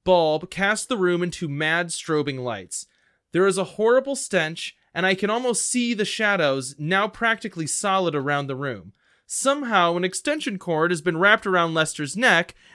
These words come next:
and the other side around the running ceiling fan. The big man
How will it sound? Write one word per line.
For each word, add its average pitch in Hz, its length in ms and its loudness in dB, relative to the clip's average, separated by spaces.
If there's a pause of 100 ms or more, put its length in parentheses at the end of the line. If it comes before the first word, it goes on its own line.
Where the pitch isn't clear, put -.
and 208 160 2
the 269 120 4
other 320 220 6
side 185 380 6
around 170 380 4
the 185 80 2
running 143 280 0
ceiling 202 420 -2
fan. 95 380 -10 (560)
The 170 80 -6
big 254 280 0
man 208 560 2